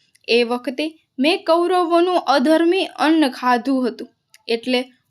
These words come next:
હું એમનો વિરોધ ના કરી શક્યો. મારું મન પણ તેમના જેવું બની ગયું હતું,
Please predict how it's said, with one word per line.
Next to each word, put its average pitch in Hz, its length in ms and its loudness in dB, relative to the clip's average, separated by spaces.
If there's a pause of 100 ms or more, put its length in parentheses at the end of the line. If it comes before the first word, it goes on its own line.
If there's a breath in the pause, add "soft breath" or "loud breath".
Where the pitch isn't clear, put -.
હું 330 220 0
એમનો 339 380 2
વિરોધ 277 440 0
ના 262 440 2
કરી 240 220 -2
શક્યો. - 460 -8 (540)
મારું 240 440 0
મન 277 280 4
પણ 294 340 -2 (360 soft breath)
તેમના 349 400 2
જેવું 269 640 -2
બની 254 280 2
ગયું 214 440 0
હતું, 233 220 -12